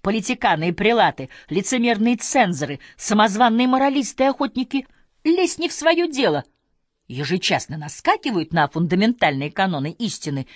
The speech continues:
честности, сострадания и достоинства, каким древним законам могу я прибегнуть?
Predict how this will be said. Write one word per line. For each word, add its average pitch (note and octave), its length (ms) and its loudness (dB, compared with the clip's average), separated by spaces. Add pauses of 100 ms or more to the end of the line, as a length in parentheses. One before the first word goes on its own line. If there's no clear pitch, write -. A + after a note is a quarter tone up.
(120)
честности, E3+ 540 -4
сострадания E3 720 0
и E3+ 40 -4
достоинства, D#3+ 720 -2 (760)
каким G#3+ 360 0
древним D3+ 380 -2
законам C#3+ 480 -2
могу B2 320 -4
я B2+ 240 -4
прибегнуть? F#3 720 0